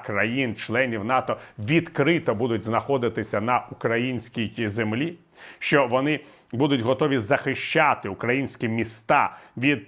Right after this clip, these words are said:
е, можливого продовження агресії росіян, могла сприйматися виключно як фантастична.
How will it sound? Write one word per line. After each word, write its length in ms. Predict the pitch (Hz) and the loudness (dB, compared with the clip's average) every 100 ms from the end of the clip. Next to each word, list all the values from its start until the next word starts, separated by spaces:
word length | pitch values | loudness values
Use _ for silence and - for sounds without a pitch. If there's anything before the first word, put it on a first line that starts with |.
| - | 0
е, 320 | 123 120 113 | 2 2 0
можливого 640 | 110 117 110 131 139 104 120 | 2 0 2 0 0 2 0
продовження 800 | - 127 117 143 123 107 117 - | 4 4 4 2 2 -2 -2 2
агресії 680 | 120 107 110 127 - 113 | 2 4 2 2 0 -2
росіян, 500 | 104 104 - 120 156 165 - _ _ - | -2 -2 -2 0 0 -2 -14 _ _ -4
могла 260 | 143 143 170 | 2 6 4
сприйматися 600 | - 139 151 151 135 143 | 4 0 2 0 0 -2
виключно 640 | 104 151 156 156 - 135 | 0 0 0 -2 -4 -2
як 240 | 131 131 - | 0 0 -2
фантастична. 760 | 131 113 127 - 98 - - | -2 0 -2 -2 -6 -6 -18